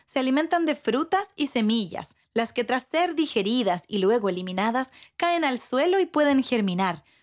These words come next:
lo que permite que plantas y árboles se dispersen. Un gran número de plantas pueden ser polinizadas por picaflores,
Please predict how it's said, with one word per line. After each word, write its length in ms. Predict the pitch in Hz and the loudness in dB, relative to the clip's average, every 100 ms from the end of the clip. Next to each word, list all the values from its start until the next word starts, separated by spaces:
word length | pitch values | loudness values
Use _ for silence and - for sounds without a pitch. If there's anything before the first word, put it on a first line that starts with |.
| _ | _
lo 140 | 185 190 | -2 0
que 100 | 185 | -2
permite 440 | 170 185 202 180 | 0 0 0 -2
que 100 | 180 | -2
plantas 440 | 180 170 175 220 | 0 0 0 -2
y 100 | 302 | 0
árboles 460 | 330 233 233 320 - _ | 0 0 0 -2 -6 _
se 180 | - 311 | 0 0
dispersen. 840 | 233 - - 190 170 - 170 170 _ _ _ _ _ _ _ _ - | 0 -2 0 0 -2 -10 -12 -14 _ _ _ _ _ _ _ _ 0
Un 240 | 226 214 | 2 2
gran 320 | 226 269 294 | 2 2 4
número 340 | 269 254 226 208 | 4 4 2 0
de 80 | |
plantas 540 | 190 202 269 285 330 - - _ | -2 -2 -2 -2 -2 -4 -20 _
pueden 340 | 320 320 302 269 | 0 2 0 0
ser 220 | 285 - | -2 0
polinizadas 760 | 240 214 202 190 269 277 294 | 0 0 -2 -2 0 0 0
por 220 | - 226 | -2 -2
picaflores, 760 | - 190 170 - 294 240 156 | -2 -2 -4 0 0 2 -2